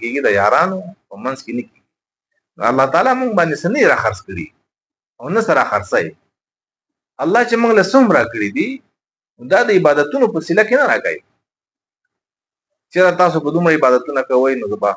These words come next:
تاسو له دا درکوم، او تاسو له با کو نه کوئ، نو بیا در هیڅ نه درکوم. نه، نه، نه، الله سوداګر نه دی. الله چې مونږ له څه هم راکړي دي او څه به هم راکوي،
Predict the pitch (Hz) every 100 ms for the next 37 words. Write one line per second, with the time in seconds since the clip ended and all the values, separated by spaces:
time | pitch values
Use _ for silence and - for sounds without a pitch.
0 | - _ _ 107 98 98 98 90 87 85
1 | 87 87 85 90 - 87 98 185 180 233
2 | 214 185 175 170 - _ _ _ 107 120
3 | 113 107 113 135 120 117 120 113 147 240
4 | 190 135 104 123 254 214 185 170 226 269
5 | 247 110 - _ _ _ _ - 143 160
6 | 247 254 202 156 196 190 147 - 101 143
7 | 160 107 - 90 87 113 123 - 143 160
8 | 151 139 156 107 92 90 95 143